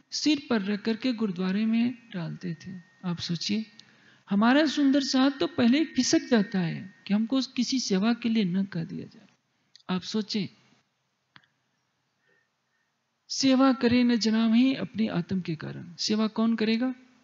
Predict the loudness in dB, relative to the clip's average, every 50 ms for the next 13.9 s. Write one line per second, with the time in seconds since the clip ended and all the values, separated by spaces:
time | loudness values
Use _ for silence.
0 | _ -8 -4 -4 -4 -2 -2 -2 -2 -2 -2 -4 -4 -4 -4 -4 -2 0 0 0
1 | 0 -2 -2 -2 -2 -2 -2 -4 -4 -2 -2 -2 -2 -4 -4 -4 -4 -4 -4 -4
2 | -6 -8 -8 -10 -12 -12 -12 -14 -16 -18 -20 _ _ _ _ _ _ _ _ _
3 | _ _ _ _ -20 -20 _ _ _ _ _ _ -2 4 6 8 8 8 6 6
4 | 4 4 4 4 2 2 2 4 4 6 6 6 6 6 4 4 4 2 -2 -4
5 | -2 0 0 0 0 0 0 0 0 0 0 0 0 0 0 -2 -2 -2 -2 -4
6 | -6 -10 _ _ _ -4 -2 0 0 0 -2 -4 -8 -10 -10 _ _ _ _ _
7 | _ _ _ _ _ _ _ _ -6 -2 2 4 4 4 2 0 -2 -2 0 0
8 | 2 2 2 2 2 2 2 2 0 0 -4 -8 _ _ _ 0 0 0 0 2
9 | 2 2 4 4 4 2 2 2 2 0 2 2 0 -2 0 0 2 2 2 2
10 | 2 0 0 0 0 0 -4 -6 _ _ -12 -8 -2 2 2 4 4 2 2 2
11 | 2 2 0 -2 -4 -2 0 0 0 0 0 -2 -2 -4 -6 -6 -8 -10 _ _
12 | _ _ _ _ _ _ _ _ -6 -2 0 0 2 0 2 0 0 0 0 0
13 | 2 2 2 2 2 2 2 2 2 2 0 -2 0 0 0 0 0 0